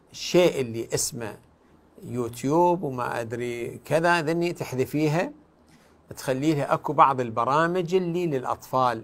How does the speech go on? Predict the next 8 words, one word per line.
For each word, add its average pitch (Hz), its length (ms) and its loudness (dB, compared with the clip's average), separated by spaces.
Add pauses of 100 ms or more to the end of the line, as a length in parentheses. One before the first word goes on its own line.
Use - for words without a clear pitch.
(140)
او 190 200 6
لل-، 190 400 4 (300)
ماذا؟ 147 480 2
الشباب، 117 480 -4 (400)
وتخلين 180 680 0
هذه 185 380 0
البرامج 139 560 2
عندهم 185 520 2